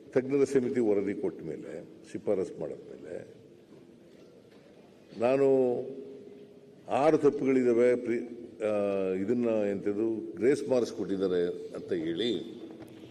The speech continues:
ಲೋಕಾಯುಕ್ತದವರೇ, ನಾವೆಲ್ಲ ಸರ್ಕಾರ ತಕ್ಕ ಇದಲ್ಲ ಅಲ್ಲ, ಎಂಥದ್ದು ಲೋಕ-, ಲೋಕಸೇವಾ ಆಯೋಗ, ಲೋಕಸೇವಾ ಆಯೋಗದವರೇ ಅದನ್ನ ಒಂದು, ಆ,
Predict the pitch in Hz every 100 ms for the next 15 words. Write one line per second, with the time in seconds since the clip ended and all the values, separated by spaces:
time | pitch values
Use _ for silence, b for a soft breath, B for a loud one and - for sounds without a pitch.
0 | - - - - 139 151 180 156 117 135
1 | 104 76 95 131 127 101 85 101 87 117
2 | 101 82 85 - 80 67 64 - 64 -
3 | - - B B B 95 98 90 73 73
4 | - 92 95 113 107 - 101 117 120 110
5 | 90 85 101 107 104 107 95 92 85 76
6 | 65 67 - - B B B - - -
7 | - 135 143 160 156 143 127 120 110 98
8 | 90 78 76 87 - - - - - -
9 | - - - - - - - - - -
10 | - _ _ 127 139 147 151 139 131 139
11 | 147 135 117 - - - - - - -
12 | - - - - 117 113 110